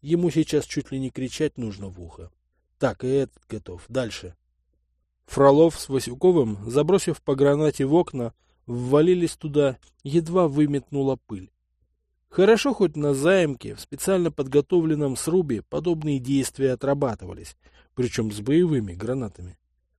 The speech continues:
Там, на тренировках, в первый раз он буквально впал в ступор от близкого разрыва. Сейчас всё происходило проще.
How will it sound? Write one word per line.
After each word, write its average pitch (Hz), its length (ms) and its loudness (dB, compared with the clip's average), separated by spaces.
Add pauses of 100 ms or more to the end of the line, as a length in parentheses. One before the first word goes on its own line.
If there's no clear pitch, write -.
(300)
Там, 208 260 6
на 190 120 4
тренировках, 147 840 0
в - 80 -20
первый 151 360 4
раз 147 260 4
он 131 160 -2
буквально 135 480 0
впал 135 440 -2
в - 120 -12
ступор 127 680 -4
от 107 160 -6
близкого 107 540 -6
разрыва. 110 540 -6 (480)
Сейчас 220 420 0
всё 190 240 -2
происходило 120 640 0
проще. 104 520 -6